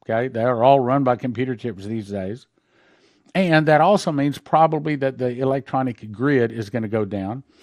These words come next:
and it's probably not coming back for several months. It might not ever come back again. So for that, I'll send you to E M P shield dot com, E M P shield dot com. If you use promo code Prophecy Club, that helps, or <laughs> you use prophecy,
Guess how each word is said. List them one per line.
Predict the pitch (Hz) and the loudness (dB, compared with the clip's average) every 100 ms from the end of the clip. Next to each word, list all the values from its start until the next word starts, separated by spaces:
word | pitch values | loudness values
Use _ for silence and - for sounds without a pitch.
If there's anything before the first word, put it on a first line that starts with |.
| - _ - | -20 _ -10
and | 127 | -8
it's | 131 | -6
probably | - 160 147 135 143 | 0 2 2 -2 0
not | 185 143 | -2 -4
coming | - 120 104 | -8 -8 -2
back | 117 117 | -2 -2
for | 127 | -10
several | - 147 151 180 | -8 -6 -4 -4
months. | 220 151 - - - _ - | -2 -4 -8 -20 -20 _ -10
It | 123 | -6
might | 123 139 165 | 0 0 2
not | 175 190 | 0 2
ever | 226 247 120 - _ _ | 2 0 -2 -14 _ _
come | 127 107 | -4 -2
back | 107 98 | -2 -4
again. | 98 90 87 _ _ _ _ _ _ _ | -8 -12 -18 _ _ _ _ _ _ _
So | - - 147 139 | -10 0 0 0
for | - 123 | -4 -2
that, | 151 170 | 2 2
I'll | 147 | 0
send | 127 151 139 | -2 -2 -4
you | 127 | -4
to | 110 | -4
E | 139 147 | 0 0
M | |
P | 135 143 | 0 -4
shield | 123 - 135 123 | -4 -2 0 0
dot | 120 113 | -2 -2
com, | - 143 147 147 _ _ _ _ _ _ _ _ | -2 0 -2 -6 _ _ _ _ _ _ _ _
E | 135 139 | -2 0
M | 131 120 | -2 -4
P | - 139 123 113 | -2 0 0 -6
shield | - 147 139 131 | -6 0 0 0
dot | 120 104 | -4 -6
com. | - 143 139 143 - _ _ _ _ | -2 0 0 -2 -10 _ _ _ _
If | |
you | 117 | -4
use | 127 120 | -4 -4
promo | - 135 123 | -2 0 0
code | - 117 | 0 -2
Prophecy | - 120 107 113 | 2 0 0 -6
Club, | 110 123 110 | -2 0 0
that | 120 | -2
helps, | 104 107 - | -2 -6 -6
or | 117 | -6
<laughs> | 95 | -4
you | 165 | -4
use | 117 120 127 110 | -2 0 0 2
prophecy, | - 180 127 107 104 | 4 6 4 -2 -8